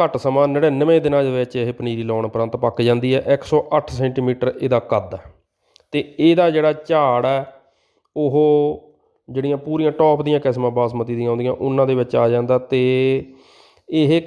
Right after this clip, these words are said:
ਘੰਡੀ ਰੋਗ ਦਾ ਟਾਕਰਾ ਕਰਨ ਦੇ ਵੀ ਦਰਮਿਆਨੀ ਸਮਰੱਥਾ ਜਿਹੜੀ ਇਹ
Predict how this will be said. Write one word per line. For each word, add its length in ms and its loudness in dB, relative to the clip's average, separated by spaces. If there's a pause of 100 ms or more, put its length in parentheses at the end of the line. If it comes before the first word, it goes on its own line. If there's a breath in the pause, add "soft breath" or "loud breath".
ਘੰਡੀ 380 2
ਰੋਗ 260 2
ਦਾ 140 2
ਟਾਕਰਾ 460 0
ਕਰਨ 360 -2
ਦੇ 140 -4
ਵੀ 100 -6
ਦਰਮਿਆਨੀ 540 0
ਸਮਰੱਥਾ 420 -6
ਜਿਹੜੀ 260 -4
ਇਹ 240 -6